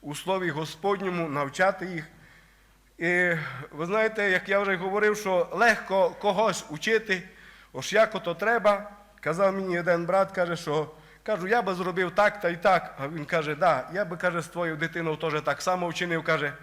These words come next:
"або не з свою. Так, як ти кажеш, я би точно так і з твоєю поступив". Але ви знаєте, коли треба із того, із тої глини, яка є наша,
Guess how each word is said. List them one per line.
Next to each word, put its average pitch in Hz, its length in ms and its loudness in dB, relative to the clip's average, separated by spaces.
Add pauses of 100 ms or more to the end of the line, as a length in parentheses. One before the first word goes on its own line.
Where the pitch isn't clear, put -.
(360)
"або 147 220 0
не 147 120 -2
з - 140 -4
свою. 127 360 0 (140)
Так, 160 180 2
як 147 120 -2
ти 156 100 -2
кажеш, 175 320 2
я 147 120 0
би 156 80 -2
точно 202 360 0
так 185 220 0
і 175 40 -4
з 151 60 -4
твоєю 160 320 0
поступив". 143 560 -6 (540)
Але 147 140 0
ви 196 100 0
знаєте, 220 320 2
коли 196 240 0
треба 202 460 2
із 156 120 -6
того, 208 640 2 (300)
із 151 180 -6
тої 214 280 0
глини, 226 360 2
яка 185 280 2
є 185 140 2
наша, 208 460 0